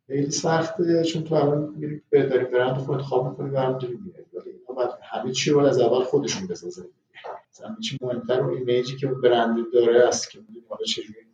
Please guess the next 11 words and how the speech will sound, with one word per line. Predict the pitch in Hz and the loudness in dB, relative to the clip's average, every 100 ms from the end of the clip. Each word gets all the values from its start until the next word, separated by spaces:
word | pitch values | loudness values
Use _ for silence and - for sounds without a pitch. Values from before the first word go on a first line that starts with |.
| _ | _
طول | 123 135 | -20 -12
می‌کشه | 147 - - | 2 2 4
شکل | - - 104 | 4 4 2
بگیره. | 98 101 _ - _ _ _ 143 | -12 -20 _ -20 _ _ _ -6
ولی | 165 | 0
خب، | 180 180 - - | 4 4 2 -2
اه، | 147 147 143 | 2 4 4
این | 156 165 | 0 4
محدودیت‌ها | 165 143 143 147 139 - 147 160 170 170 170 - - _ _ _ _ - | 6 6 4 6 6 6 4 4 6 6 4 0 -8 _ _ _ _ 2
بازم، | 143 147 | 6 6
اه، | 160 160 151 135 131 127 127 123 - | 6 2 0 -2 -2 0 0 -2 -6